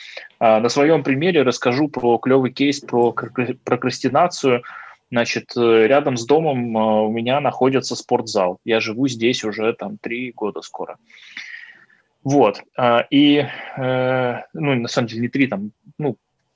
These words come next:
там больше двух лет. Вот, и, э, я в этот спортзал, э, к-, каждый год покупал абонемент. Каждый год из, <laughs> из всего этого времени. Вот. В первый год я проходил в него полтора месяца,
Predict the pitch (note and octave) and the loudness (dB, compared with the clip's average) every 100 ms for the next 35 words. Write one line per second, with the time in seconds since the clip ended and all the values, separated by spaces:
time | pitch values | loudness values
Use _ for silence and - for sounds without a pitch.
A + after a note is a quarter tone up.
0 | _ _ G2+ G2 G#2+ - G#2 G2+ - - | _ _ -14 -8 -6 -8 -12 -12 -12 -12
1 | - B2 G2+ - C#3+ D3 C#3 - C#3 B2+ | -6 -2 -2 0 0 0 -4 -8 -8 -6
2 | B2 A#2+ A2+ A2+ - C2+ - B2+ E3 E3 | -4 -2 -4 -6 -10 -12 -4 0 2 2
3 | E3 - D#3+ C#3+ C#3 F3 F3+ - B2 A#2+ | -2 0 0 2 4 4 4 0 2 4
4 | A#2+ A#2+ - - - - D3 B2+ C3 D#3+ | 4 2 -6 -18 -14 0 0 2 0 0
5 | - B2+ C#3 C3+ A#2+ A2+ G#2 F#2 - _ | 0 -2 2 2 0 -4 -4 -8 -14 _
6 | _ _ - C3+ B2+ A2 F#2+ - _ _ | _ _ 0 0 0 -6 -8 -10 _ _
7 | A#2 G2+ - - - - _ C3 - - | -16 -8 -8 -6 -8 -10 _ -10 -10 -6
8 | B2 D3 C#3+ C3 A2 G2 F#2 G2+ - _ | 0 2 2 -2 -4 -6 -8 -12 -16 _
9 | G2 F#2 _ - - - - - D#3 C#3+ | -12 -12 _ -20 -20 -20 -8 0 2 2
10 | B2+ A#2 G#2 A#2 B2 A#2+ B2+ A2+ A2+ A2 | 2 0 -2 0 0 0 -4 -2 -2 -2
11 | G#2 A2 A2 F#2 F#2+ G2 - C3 F#3+ G3 | 0 0 0 0 -2 -4 -6 -2 -2 -2